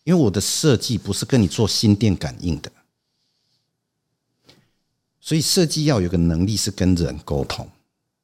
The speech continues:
如果发现这个人完全不能沟通，其实设计要知道，要，要，要逃，要放弃，因为你可能会陷在那个泥淖里面。你，你在同，很接近终点的位置，一直走不出来，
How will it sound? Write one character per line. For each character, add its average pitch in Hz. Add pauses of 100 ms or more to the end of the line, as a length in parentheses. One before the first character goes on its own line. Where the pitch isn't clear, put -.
(300)
如 151
果 -
发 170
现 170
这 170
个 135
人 90
完 104
全 92
不 117
能 87
沟 85
通， 85
其 -
实 107
设 104
计 92
要 92
知 -
道， 82 (400)
要， -
要， 90
要 87
逃， - (400)
要 104
放 92
弃， -
因 110
为 120
你 110
可 -
能 80
会 92
陷 101
在 95
那 92
个 80 (680)
泥 90
淖 95
里 69
面。 80 (380)
你， 117
你 110
在 147
同， 104 (140)
很 92
接 120
近 117
终 104
点 80
的 73
位 82
置， -
一 98
直 -
走 78
不 -
出 -
来， -